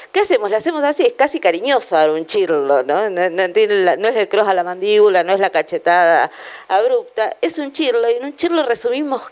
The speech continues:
qué? Resumimos que es necesario traducir, y ese es un viejísimo tema de la obra de Horacio, ¿no? Que es traducir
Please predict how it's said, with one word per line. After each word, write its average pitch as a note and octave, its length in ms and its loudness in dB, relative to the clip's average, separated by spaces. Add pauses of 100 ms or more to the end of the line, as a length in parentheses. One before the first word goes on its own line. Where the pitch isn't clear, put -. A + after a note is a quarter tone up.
qué? D3+ 300 2 (340)
Resumimos E4 540 2
que D#4 100 -4
es D#4 60 -4
necesario D4 580 -2
traducir, G3 580 0
y G3 40 4
ese A#3 160 0
es - 120 -6
un F#3 140 -4
viejísimo F3 560 0
tema E3+ 280 2
de E3 60 2
la D3+ 160 4
obra D#3+ 200 2
de D#3+ 60 2
Horacio, D#4+ 400 -2
¿no? D4+ 120 -2
Que A#4+ 120 2
es - 100 -8
traducir G3+ 640 2